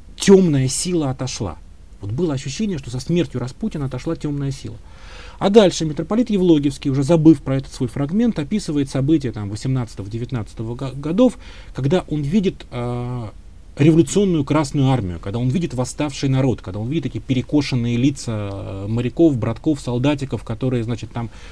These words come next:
э, ходят по русским городам и все громят, ну вот, э,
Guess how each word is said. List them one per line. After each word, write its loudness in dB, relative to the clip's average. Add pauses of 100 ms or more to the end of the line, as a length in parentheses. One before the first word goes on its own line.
(180)
э, -12
ходят 0
по -2
русским -2
городам 0
и -4
все -4
громят, 0
ну -4
вот, -4 (140)
э, -10